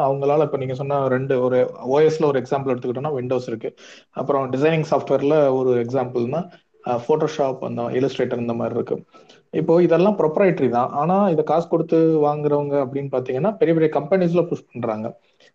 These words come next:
ஆனா, ஆ, முதல்ல பழகுறதுக்கு உள்ள வருவாங்க இல்லைங்களா, அவங்களுக்கு அது ரொம்ப, ஆ, சும்மா ஒரு சி டி கொடுத்தீங்கனாலே அவங்களுக்கு காப்பி பண்ணி கொடுத்துருவாங்க,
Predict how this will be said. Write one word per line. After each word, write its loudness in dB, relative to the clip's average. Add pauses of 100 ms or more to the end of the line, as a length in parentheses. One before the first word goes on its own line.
ஆனா, 0 (640)
ஆ, 2
முதல்ல 4
பழகுறதுக்கு 4
உள்ள 4
வருவாங்க 4
இல்லைங்களா, -2
அவங்களுக்கு 0
அது 0
ரொம்ப, -2 (440)
ஆ, -10 (260)
சும்மா 0
ஒரு 2
சி 0
டி 2
கொடுத்தீங்கனாலே 0
அவங்களுக்கு 0
காப்பி -2
பண்ணி -4
கொடுத்துருவாங்க, -4